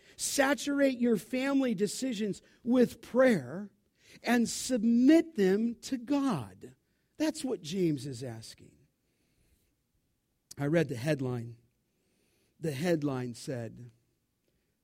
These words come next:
"Car surfers are riding a deadly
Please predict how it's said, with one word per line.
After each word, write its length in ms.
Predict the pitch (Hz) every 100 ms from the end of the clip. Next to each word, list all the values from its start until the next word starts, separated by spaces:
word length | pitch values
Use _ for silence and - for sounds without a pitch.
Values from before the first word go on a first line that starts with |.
| _
"Car 300 | - 202 180
surfers 840 | 165 - 180 156 - 135 123 - -
are 400 | 147 139 127 117 _ _ _ -
riding 840 | 139 143 156 160 165 147 127 117 117 _ _ _ _ _ _ _ _
a 120 | 143
deadly 840 | 123 120 170 156 143 151 131 120